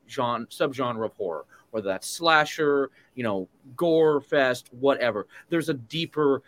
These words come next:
psychological, almost monster that's, that's from the start of the movie just kind of starting to erupt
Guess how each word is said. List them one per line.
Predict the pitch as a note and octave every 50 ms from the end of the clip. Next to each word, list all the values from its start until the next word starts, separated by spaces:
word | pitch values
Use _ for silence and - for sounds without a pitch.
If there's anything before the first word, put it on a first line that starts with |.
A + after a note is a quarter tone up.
| _ _ _
psychological, | - - - - D3+ C3 C3+ C3+ - B2 B2 A#2+ A#2+ A#2+ A#2 A#2 - B2+ B2 G2+
almost | G#2 A2+ A2 A2 G#2+ G#2 - G#2+
monster | G#2+ G#2+ G#2+ A2 A2+ A#2 A2+ - - G#2+ G2
that's, | F#2 F#2+ - -
that's | - - G#2 G2 - - - - _ _ _ _ -
from | C#3+ C3 A#2+
the | A2+
start | - - - D#3 D#3 D#3
of | C#3+
the | C#3+
movie | C3 B2+ C3 B2+ A#2 A2
just | A2 A2 -
kind | C#3 A#2+ A#2
of | G#2+ -
starting | - C3+ B2 A#2+ A#2 -
to | - A2+
erupt | G#2+ G2 G2 G#2 A2 G#2 F2+ - _ - - - -